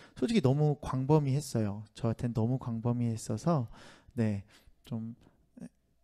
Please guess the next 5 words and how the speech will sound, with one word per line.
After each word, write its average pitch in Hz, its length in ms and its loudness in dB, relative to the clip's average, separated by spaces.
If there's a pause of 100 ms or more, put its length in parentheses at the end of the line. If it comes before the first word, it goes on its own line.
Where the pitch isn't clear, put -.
(100)
계속 - 380 -4
듣고 117 680 -2 (380)
무슨 123 320 -4
말씀을 120 580 -2
하시는지, 110 800 -6